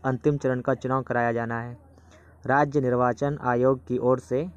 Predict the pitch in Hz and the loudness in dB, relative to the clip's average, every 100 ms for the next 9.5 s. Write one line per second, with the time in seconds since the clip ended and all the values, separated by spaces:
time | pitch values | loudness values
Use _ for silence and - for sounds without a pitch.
0 | - 127 123 135 135 123 127 123 123 127 | -8 -6 -2 0 -2 -2 -4 -4 -2 -2
1 | 127 120 120 123 120 160 160 - - - | -2 -2 0 0 0 -2 -2 -10 -20 -20
2 | - - - - - 127 139 151 123 127 | -20 -20 -20 -20 -6 -2 0 0 -2 -2
3 | 123 117 123 131 123 120 120 123 139 127 | -4 -4 -6 -4 -4 -2 -2 -2 -4 -4
4 | 117 156 165 120 120 123 139 139 120 113 | -4 -4 -6 -4 -2 -2 -2 -6 -6 -6
5 | 120 143 - 127 120 110 107 - - - | -6 -6 -2 -2 0 -4 -6 -10 -20 -20
6 | - - 127 - 156 135 120 127 160 - | -18 -12 -12 -2 0 2 0 -2 -6 -6
7 | 127 135 131 139 131 135 135 123 123 117 | 0 0 0 -2 -2 -2 0 0 -2 -4
8 | 139 180 - - - 123 - - 135 131 | -4 -6 -12 -20 -12 -10 -6 -2 0 0
9 | 113 127 127 127 | -2 -2 0 0